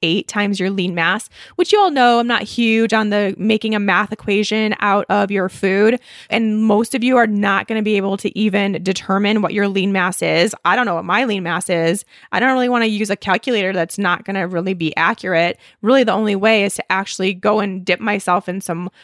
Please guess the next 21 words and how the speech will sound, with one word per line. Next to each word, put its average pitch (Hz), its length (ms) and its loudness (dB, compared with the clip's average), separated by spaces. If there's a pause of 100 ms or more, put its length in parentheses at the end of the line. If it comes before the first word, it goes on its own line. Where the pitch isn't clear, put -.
(140)
water 208 480 2
and 202 140 -4
get 196 160 -2
measured 214 400 0
by 202 140 4
a 214 80 -2
professional 220 640 0
that 202 180 -2
can 208 240 0
really 208 240 2
get 185 220 0
me 196 100 -2
an 190 120 -4 (100)
accurate 190 500 0
result 202 540 0 (300)
of 185 160 2
my 202 160 0
body 196 320 0
fat - 240 -2
percentage. 170 600 -4
So 196 340 2